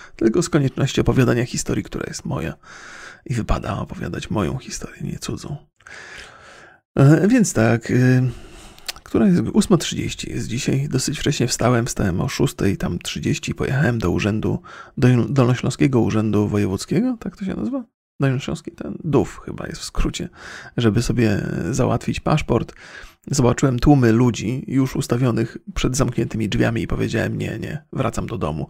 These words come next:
wracam do domu, bo mam parę rzeczy, nagram podcast, bo mam parę rzeczy do powiedzenia, nie jestem w stanie tutaj się ustawiać”.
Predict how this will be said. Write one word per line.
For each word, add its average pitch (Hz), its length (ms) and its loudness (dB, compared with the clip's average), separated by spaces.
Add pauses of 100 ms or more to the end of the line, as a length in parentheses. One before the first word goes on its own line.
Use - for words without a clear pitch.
(340)
wracam 117 360 2
do 95 120 0
domu, 110 320 -2 (420)
bo 143 120 2
mam 123 140 2
parę 117 220 0
rzeczy, 110 360 -4
nagram 127 360 0
podcast, 131 500 2
bo 151 60 -2
mam 113 140 0
parę 104 220 0
rzeczy 104 200 -2
do 107 80 0
powiedzenia, 110 520 0
nie 127 160 2
jestem 127 280 0
w - 40 -6
stanie 110 300 -2
tutaj - 340 -6
się - 140 -4
ustawiać”. 95 580 -4